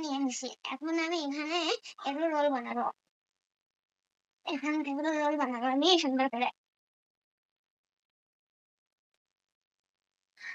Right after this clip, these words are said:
তারপরে এরকম করে এখানে সিঁড়ির এখানে ভাঁজ করে রেখে দিবেন। কে? এখানে ভাঁজ করে রেখে দিবেন। তারপরে আমি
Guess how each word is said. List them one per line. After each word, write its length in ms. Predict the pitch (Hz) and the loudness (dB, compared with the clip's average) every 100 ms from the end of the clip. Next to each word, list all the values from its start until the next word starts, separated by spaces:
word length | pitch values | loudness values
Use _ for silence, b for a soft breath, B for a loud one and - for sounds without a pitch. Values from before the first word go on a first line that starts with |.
| - | 2
তারপরে 360 | 294 285 294 294 277 | 4 4 2 0 0
এরকম 240 | 285 302 294 | 0 -2 2
করে 140 | 359 359 269 | 4 4 2
এখানে 380 | 254 285 277 370 277 277 | -2 -6 -2 0 0 -2
সিঁড়ির 260 | 294 285 285 | -6 -6 -6
এখানে 180 | 311 370 269 | -2 0 0
ভাঁজ 120 | 262 277 | 0 0
করে 120 | 277 254 | 0 -2
রেখে 160 | - 233 | -4 -4
দিবেন। 200 | - - _ - | -4 -6 _ 12
কে? 120 | 494 285 349 622 _ _ _ _ _ _ _ _ _ _ _ _ _ _ | 12 12 12 8 _ _ _ _ _ _ _ _ _ _ _ _ _ _
এখানে 160 | 294 320 302 | -4 0 2
ভাঁজ 100 | 285 | 6
করে 100 | 302 311 | 8 8
রেখে 200 | 320 392 359 285 | 8 6 6 4
দিবেন। 260 | 262 233 262 - _ _ _ B - | 2 2 -2 -12 _ _ _ B 8
তারপরে 420 | 302 311 - 339 | 12 12 10 10
আমি 100 | 349 | 8